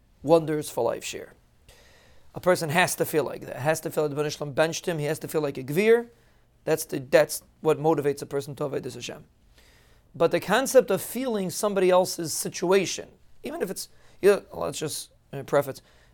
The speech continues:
Noisa ba'olam chaverei, meaning, meaning feeling a person's pain can sometimes be challenging because it can make a person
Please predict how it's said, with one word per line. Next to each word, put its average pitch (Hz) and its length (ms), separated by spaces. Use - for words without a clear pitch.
Noisa 247 380
ba'olam 202 380
chaverei, 170 520
meaning, 165 320
meaning 190 460
feeling 202 380
a 180 40
person's 175 380
pain 151 420
can 147 140
sometimes 147 400
be 143 100
challenging 156 560
because 170 240
it 151 60
can 170 100
make 170 160
a 170 60
person 170 400